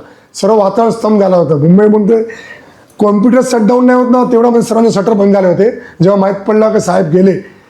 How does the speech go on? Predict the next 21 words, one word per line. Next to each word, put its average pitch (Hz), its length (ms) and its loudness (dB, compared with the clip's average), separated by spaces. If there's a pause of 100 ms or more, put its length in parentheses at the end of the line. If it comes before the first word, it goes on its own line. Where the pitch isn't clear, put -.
(100)
कोण 220 140 -2
मान्य 202 380 0
तयार 208 180 2
केला 202 200 0
नव्हता 202 260 0 (320)
की 190 60 0
साहेब 196 220 -2
जाऊ 180 200 0
शकत 175 320 -2
नाही, 143 140 0 (360)
अशी 175 200 -2
एवढी 220 120 2
परिस्थिती 190 400 -2
होती 165 120 -2
तेव्हा. 143 200 -2 (500)
रात्री 180 300 -2
तिकडे 214 200 0
चौदा 214 240 0
तारखेला 214 240 0
पोहोचलो 196 340 0
आम्ही, 185 220 0